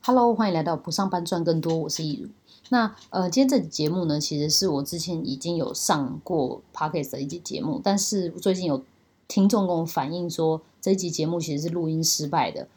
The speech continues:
然后我回去听了以后才发现说，哎，真的耶，在这个第二十，二十九集是播不出声音的，所以我今天就打算再来重录一次，而且也很感谢那个听众，因为他给我很多蛮实用的回馈跟建议。那所以呢，我今天就决定要把这一集什么夯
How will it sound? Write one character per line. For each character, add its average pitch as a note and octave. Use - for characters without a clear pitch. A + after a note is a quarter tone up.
然 D#3
后 E3+
我 D#3+
回 D#3+
去 F#3
听 F#3+
了 D3
以 D3
后 E3
才 D#3
发 D#3+
现 E3
说， C#3+
哎， -
真 G#3
的 F3+
耶， -
在 F3
这 F#3
个 D#3
第 G3
二 F3+
十， -
二 A3+
十 F3
九 D3+
集 C3+
是 D#3+
播 E3+
不 E3+
出 F3
声 D#3+
音 D3
的， C#3
所 E3+
以 E3+
我 D3
今 E3
天 E3+
就 D#3+
打 -
算 D#3+
再 D#3
来 D3
重 D#3
录 D#3+
一 -
次， -
而 -
且 F3
也 D#3+
很 E3+
感 -
谢 F3+
那 F3+
个 F3
听 E3+
众， E3+
因 D#3
为 E3
他 E3
给 D#3+
我 D3
很 C3+
多 D#3+
蛮 D3+
实 E3
用 E3+
的 C3+
回 D#3
馈 F3+
跟 F3
建 D#3
议。 D3
那 F3+
所 E3+
以 D#3
呢， D3+
我 C3+
今 E3+
天 E3+
就 F3
决 D#3
定 E3+
要 E3
把 D3+
这 F3
一 E3+
集 C#3
什 -
么 D3
夯 E3+